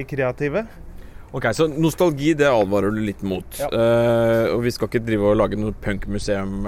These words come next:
Speaker 2: her i byen med det første. Det er ikke noe poeng. Men hvis en sånn type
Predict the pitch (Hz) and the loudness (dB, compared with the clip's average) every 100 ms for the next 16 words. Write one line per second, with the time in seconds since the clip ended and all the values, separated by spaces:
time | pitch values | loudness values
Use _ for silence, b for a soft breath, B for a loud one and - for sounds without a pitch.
0 | 101 104 98 98 104 101 104 101 107 101 | -6 -4 -2 -2 -2 -2 -4 -4 -4 -4
1 | 107 104 101 117 - 104 - 101 101 B | -4 -4 0 -2 -2 -8 -4 -4 -4 B
2 | B B B 165 131 135 - - 185 185 | B B B -2 0 -2 -2 -6 -6 -6
3 | - - 196 190 190 - 143 147 151 | -6 -4 -4 -4 -8 -4 -2 -2 -4